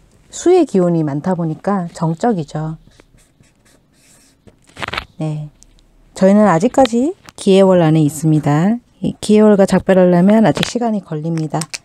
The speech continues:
이월 초까지는 가야 되니까요. 자, 그럼 이제 저녁부터 들어오는 병자월을 한번 볼까요? 어차피 의뢰월은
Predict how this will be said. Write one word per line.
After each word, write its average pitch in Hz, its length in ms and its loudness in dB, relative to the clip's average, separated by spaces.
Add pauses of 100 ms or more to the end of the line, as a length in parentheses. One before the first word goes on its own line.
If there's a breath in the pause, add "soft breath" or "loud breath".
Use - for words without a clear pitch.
(320 loud breath)
이월 247 240 4
초까지는 262 480 -2
가야 156 240 -2
되니까요. 160 640 -4 (1000 soft breath)
자, 190 440 0
그럼 240 280 4
이제 208 100 2
저녁부터 262 520 2
들어오는 226 360 2
병자월을 208 640 2
한번 214 260 2
볼까요? 165 680 -2 (480)
어차피 269 280 -2
의뢰월은 214 1040 2